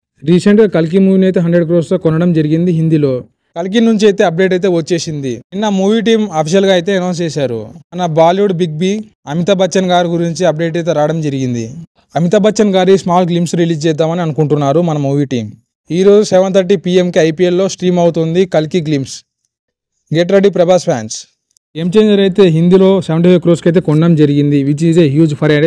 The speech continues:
standalone film. మన చరణ్ అన్నకి హిందీలో మార్కెట్ ఉండడంతో దీన్ని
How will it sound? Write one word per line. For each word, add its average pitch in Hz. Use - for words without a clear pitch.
standalone 151
film. 135
మన 156
చరణ్ 165
అన్నకి 185
హిందీలో 170
మార్కెట్ 151
ఉండడంతో 147
దీన్ని 147